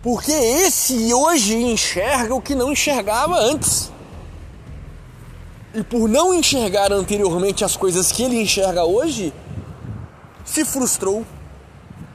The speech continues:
se machucou, se arrependeu,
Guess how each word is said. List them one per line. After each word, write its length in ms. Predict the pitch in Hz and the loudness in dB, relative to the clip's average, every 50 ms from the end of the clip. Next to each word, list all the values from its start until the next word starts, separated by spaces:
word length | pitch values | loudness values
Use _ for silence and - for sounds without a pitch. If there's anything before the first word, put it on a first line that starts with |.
| - - - - - | -20 -20 -20 -20 -16
se 280 | - - - - 277 285 | -10 -6 -4 -2 -2 0
machucou, 760 | 285 285 269 240 - - 240 - - 175 185 185 208 220 - - - - - - - - - | 0 0 0 0 -2 -4 -6 -4 -2 0 0 2 0 -2 -4 -6 -14 -18 -20 -20 -20 -20 -16
se 160 | - - - | -10 -4 -2
arrependeu, 800 | 277 262 254 269 254 - 254 233 202 180 160 170 185 202 208 208 | 0 2 2 0 0 0 -2 -2 -2 -2 0 0 0 0 0 -2